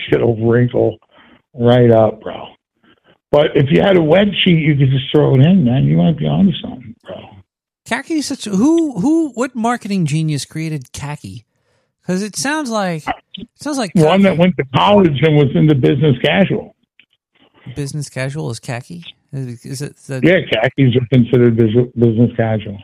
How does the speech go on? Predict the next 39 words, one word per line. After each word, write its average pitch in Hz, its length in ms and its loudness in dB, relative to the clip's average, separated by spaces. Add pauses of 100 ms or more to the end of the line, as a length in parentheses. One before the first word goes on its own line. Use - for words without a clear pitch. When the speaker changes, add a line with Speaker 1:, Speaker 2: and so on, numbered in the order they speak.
(600)
Speaker 2:
Is 139 220 -10
that 156 160 -4
why 151 160 0
they 151 80 6
Speaker 1:
Especially 135 160 0
Speaker 2:
call 131 80 0
it, 127 40 0
Speaker 1:
with 135 100 -4
Speaker 2:
like, 123 240 -4
Speaker 1:
smart 131 220 6
Speaker 2:
is 131 120 -4
it 139 80 -2
Speaker 1:
shoes. 123 240 4
Speaker 2:
khaki, 139 800 -10
ki-, 123 320 -14 (100)
business 127 560 -8
casual, 131 1040 -10
khaki? 131 420 -18
Is, 127 300 -14 (220)
is 147 100 -6
it 165 60 -4
like 156 200 -4
nylon? 175 760 -6
Like 120 280 -10
N-, 123 480 -14
New 135 120 -6
York, 135 340 -6
London? 151 400 -8
Speaker 1:
Uh, 175 100 -2 (100)
it's 208 300 0
like 214 300 0
a 160 240 2 (100)
Speaker 2:
Khakis, - 40 -4
Speaker 1:
cotton, 143 880 0
Speaker 2:
Kansas, - 20 -6
Speaker 1:
nylon 139 880 4
Speaker 2:
ka-, - 240 -14
ka- 135 80 -14
Speaker 1:
blend, 131 560 6